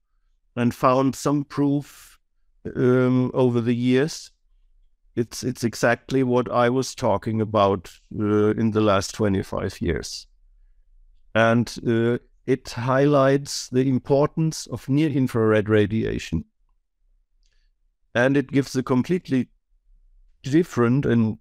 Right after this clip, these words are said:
new view upon melatonin and the role of melatonin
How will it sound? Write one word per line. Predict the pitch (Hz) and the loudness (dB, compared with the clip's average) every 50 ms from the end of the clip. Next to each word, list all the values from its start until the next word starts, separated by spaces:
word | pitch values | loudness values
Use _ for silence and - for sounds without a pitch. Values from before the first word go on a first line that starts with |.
| _ 123 | _ -4
new | 120 113 117 135 175 202 180 143 139 139 143 - | -2 -2 0 0 0 0 0 0 0 -2 -4 -6
view | 120 107 110 151 156 143 139 143 160 160 | -8 -6 -4 -2 -2 -2 -2 -2 -4 -6
upon | - - 123 - - 123 123 120 120 120 120 120 | -6 -8 -8 -4 -2 0 2 2 2 2 0 -2
melatonin | - 123 123 123 117 113 113 98 - 120 113 113 117 127 143 180 240 - _ _ _ _ _ _ _ _ _ _ _ _ _ _ _ _ _ _ _ _ | -2 0 0 2 2 2 0 0 0 0 0 2 0 0 -2 -4 -8 -10 _ _ _ _ _ _ _ _ _ _ _ _ _ _ _ _ _ _ _ _
and | - 120 127 123 | 0 0 0 2
the | 107 120 110 | 2 2 2
role | 113 127 160 185 170 156 151 | 2 4 2 4 4 2 2
of | 139 110 | 0 0
melatonin | - 131 127 120 117 113 107 - 123 120 117 120 120 123 127 127 131 139 | 0 0 2 2 2 0 -2 -2 -2 0 0 2 2 2 2 2 0 0